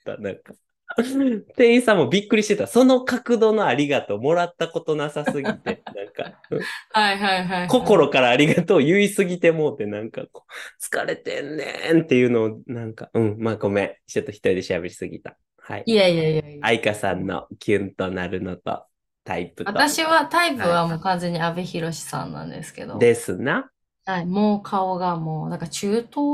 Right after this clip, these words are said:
Speaker 2: 系っぽい感じですかね。その、
Speaker 1: うん。
Speaker 2: 阿部寛さんどういう系と言ったらいいかわかんないですけど、ちょっとこう、
Speaker 1: うん。
Speaker 2: 彫りが深くて、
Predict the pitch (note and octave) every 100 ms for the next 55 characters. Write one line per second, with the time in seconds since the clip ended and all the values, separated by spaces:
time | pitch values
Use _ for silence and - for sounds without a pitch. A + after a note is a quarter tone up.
0 | D4 - D4+ D4 D4 A#3+ A3+ E3+ D#3+ D#3+
1 | D#3+ D3+ D#3 E3 G#2+ G2+ F#2 F#2 F#2 -
2 | G#3+ A3 G3 E3 D#3+ D#3 F#3+ G#3 A#3 A#3+
3 | - G#3+ G#3+ F3 E3 D#3 D3+ D#3 D#3 D#3+
4 | D#3 D#3 D#3 D3+ D#4+ C4 - D3+ D3 -
5 | - _ _ _ _ _ _ _ _ _
6 | _ _ G3 F#3+ G3 - - G#3 - -